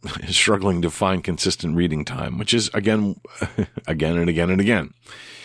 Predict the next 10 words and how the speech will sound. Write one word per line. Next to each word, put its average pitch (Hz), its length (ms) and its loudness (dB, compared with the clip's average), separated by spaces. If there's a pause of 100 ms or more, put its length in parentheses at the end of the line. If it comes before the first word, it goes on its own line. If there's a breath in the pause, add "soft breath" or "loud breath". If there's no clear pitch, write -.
(200 loud breath)
It 120 120 4
is 120 120 4
where 117 200 6
I 107 100 6
find 101 280 2
audiobooks 85 640 2
to 78 80 -8
be 78 140 -4
so, 78 480 0 (200)
um, 76 560 -6